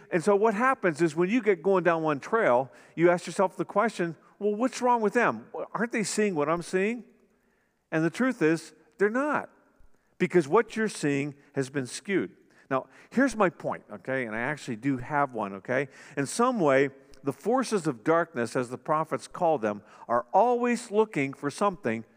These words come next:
to attach to. And, uh, remember a talk a few weeks ago, we talked about the devil's campground. We're talking, dealing with, with forgiveness.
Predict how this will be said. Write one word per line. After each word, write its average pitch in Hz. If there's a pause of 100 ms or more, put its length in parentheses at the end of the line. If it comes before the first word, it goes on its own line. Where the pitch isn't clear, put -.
to -
attach 175
to. - (1200)
And, 139
uh, 127 (200)
remember 175
a 135 (200)
talk 165
a 147
few 160
weeks 160
ago, 139
we 139
talked 151
about 131
the 117
devil's 120
campground. 143
We're 104
talking, 135
dealing 135
with, 117 (200)
with 127
forgiveness. 135